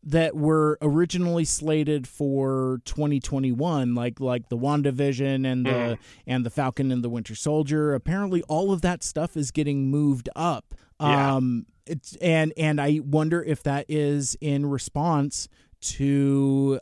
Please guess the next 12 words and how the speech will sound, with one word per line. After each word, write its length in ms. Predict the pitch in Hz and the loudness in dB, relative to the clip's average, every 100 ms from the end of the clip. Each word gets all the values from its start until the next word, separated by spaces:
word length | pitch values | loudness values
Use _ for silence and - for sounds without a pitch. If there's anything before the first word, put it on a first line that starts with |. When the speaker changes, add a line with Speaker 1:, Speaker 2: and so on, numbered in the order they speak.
| - | -2
Speaker 1:
um, 840 | 131 131 135 131 135 131 131 131 - _ _ | -2 0 0 0 0 0 0 -2 -8 _ _
uh, 260 | 143 139 135 | -6 -4 -4
subscribers 680 | - 127 - 143 131 127 | -4 -6 -2 -2 -2 -4
leaving 500 | 117 139 165 143 139 | -4 -2 0 0 -2
post 400 | 135 139 143 - | -2 -2 -2 -2
Mandalorian. 760 | 139 135 135 139 175 147 - 110 - _ | -2 -2 -2 -2 -4 -6 -8 -14 -20 _
You 120 | 143 147 | 2 4
know, 100 | 135 | 4
Speaker 2:
Or 60 | 135 139 | 4 2
Speaker 1:
I 40 | |
Speaker 2:
even 540 | 127 135 127 131 139 170 - | 0 -2 -2 -4 -6 -12 -4
Peacock, 460 | 147 139 151 151 | -2 0 -2 -4